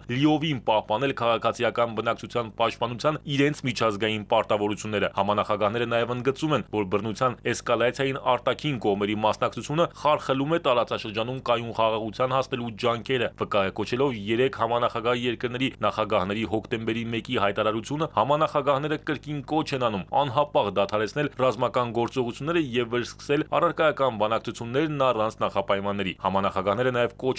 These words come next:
են անում անհապաղ հումանիտար հրադադարի հասնել, որպեսզի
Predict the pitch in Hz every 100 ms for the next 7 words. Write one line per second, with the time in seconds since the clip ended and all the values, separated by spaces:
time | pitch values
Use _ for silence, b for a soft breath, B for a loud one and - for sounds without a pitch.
0 | 131 127 143 139 143 151 147 - 156 -
1 | - 107 104 101 113 104 107 104 101 107
2 | 120 131 156 151 117 135 151 139 143